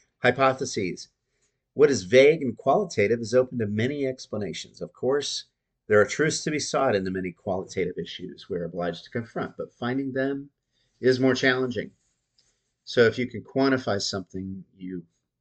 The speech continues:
want to do that if it's possible. So, um, and then number seven, if there's a chain of argument,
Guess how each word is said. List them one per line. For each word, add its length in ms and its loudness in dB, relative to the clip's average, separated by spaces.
want 200 -4
to 60 -4
do 220 -2
that 280 -6
if 200 -10
it's 140 -20
possible. 500 -8
So, 320 4
um, 260 2
and 160 0
then 140 2
number 220 4
seven, 460 2
if 180 2
there's 220 4
a 60 -6
chain 440 0
of 120 -2
argument, 520 0